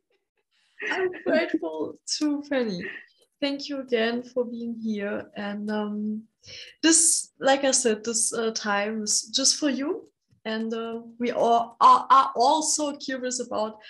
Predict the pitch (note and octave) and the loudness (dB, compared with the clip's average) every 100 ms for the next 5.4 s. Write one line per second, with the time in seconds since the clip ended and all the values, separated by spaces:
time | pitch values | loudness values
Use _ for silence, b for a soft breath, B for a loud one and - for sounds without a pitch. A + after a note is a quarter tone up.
0 | B B _ A3 G#3+ G#3+ G#3+ C#4 B3+ G#3+ | B B _ -4 -2 -2 -2 -2 0 2
1 | A#3 B3+ C4 C#4 D4+ - - - A3+ A3+ | 2 2 0 -2 -6 -10 -18 -4 -2 -2
2 | A3+ - - A#3 A3+ A3+ A3+ - _ _ | -2 -4 -2 0 0 -2 -4 -12 _ _
3 | _ _ _ - A3+ A3+ - - G#3+ G#3+ | _ _ _ 0 0 0 -4 0 0 0
4 | G#3+ - G#3+ G#3 G#3 G#3 G#3 G#3+ _ _ | -4 -6 -6 -4 -4 -4 -6 -10 _ _
5 | _ - A3 G#3+ | _ 0 0 0